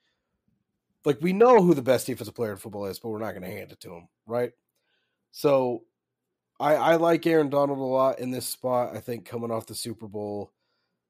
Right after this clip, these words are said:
as long, I mean, he hasn't faced any punishment that I've seen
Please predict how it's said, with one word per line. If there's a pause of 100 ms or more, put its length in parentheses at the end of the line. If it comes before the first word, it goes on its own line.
(480)
as
long,
I
mean,
he
hasn't
faced
any
punishment (100)
that
I've
seen